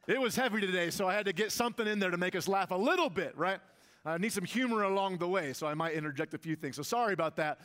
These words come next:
but we needed some humor. I'm not talking about big right and wrongs. I'm talking about just that inborn sense of right and wrong that starts showing up even when we're children.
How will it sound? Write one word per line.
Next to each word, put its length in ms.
but 80
we 120
needed 240
some 160
humor. 360
I'm 220
not 260
talking 380
about 500
big 460
right 400
and 240
wrongs. 400
I'm 160
talking 340
about 280
just 320
that 260
inborn 680
sense 440
of 220
right 320
and 160
wrong 320
that 160
starts 440
showing 480
up 240
even 360
when 180
we're 120
children. 560